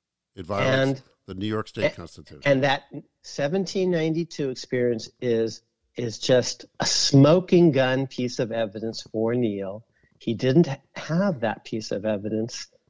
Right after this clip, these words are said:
Speaker 2: a couple of months ago. It's not featured initially in, in his briefs, but he came to, um, learn about this, Andy, in part because this fellow named Andy Lipka, <laughs> doing independent research,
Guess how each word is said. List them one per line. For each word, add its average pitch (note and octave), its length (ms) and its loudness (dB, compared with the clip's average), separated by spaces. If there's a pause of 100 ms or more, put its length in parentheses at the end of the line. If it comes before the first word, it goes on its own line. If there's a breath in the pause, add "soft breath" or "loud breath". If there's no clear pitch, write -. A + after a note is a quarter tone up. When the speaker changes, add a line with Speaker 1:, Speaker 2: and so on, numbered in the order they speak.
(240)
Speaker 2:
a - 120 -18
couple A2+ 240 -2
of A2 60 0
months C3 340 0
ago. F2+ 440 -6 (280 soft breath)
It's - 180 -4
not C#3 340 4
featured C3+ 460 4
initially A#2 760 2
in, A#2 280 0
in A#2 120 -2
his A2 160 -4
briefs, C#3+ 380 0 (200 soft breath)
but A#2 160 -2
he B2 120 -4
came D#3 580 4 (260)
to, A#2 240 -2 (100)
um, A2 380 -6
learn F3 360 4
about A2+ 380 0
this, A2 320 -12 (240)
Andy, B2 480 -6 (100)
in B2 120 -8
part F3 340 0
because A#2 260 -6
this A#2 160 -10
fellow D3 260 0
named C3+ 280 -2
Andy E3 360 4
Lipka, C#3+ 540 0 (160)
<laughs> - 200 -20
doing D#3 180 2
independent E3+ 580 0
research, D3 540 0